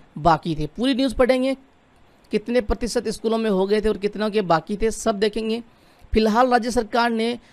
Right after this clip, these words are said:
जो आदेश दिया है, वो प्रैक्टिकल कराने का दिया है और डेट फिक्स कर दी है। देखिए यहाँ पे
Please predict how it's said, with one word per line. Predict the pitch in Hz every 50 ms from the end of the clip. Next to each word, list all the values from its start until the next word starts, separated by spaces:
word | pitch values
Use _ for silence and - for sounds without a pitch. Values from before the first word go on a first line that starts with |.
| _ _ -
जो | - 151 143 135 165 226 233 240 - - - - -
आदेश | 185 190 185 214 226 202
दिया | 180 196 208 220 214
है, | 208 220
वो | 202 208 202
प्रैक्टिकल | - - 202 180 - - 220 208 240 226
कराने | - - 190 190 190 208 208
का | 220 214
दिया | 185 196 196 208 202
है | 196 208 214 214 - - _ - - _
और | - - 185 185 160
डेट | 156 196 220 220
फिक्स | - - - - -
कर | - 220 208 175
दी | 170 190 185
है। | 151 151 139 - - - - - _ _
देखिए | - 180 190 185 202 202
यहाँ | 185 180 175 170 160 -
पे | -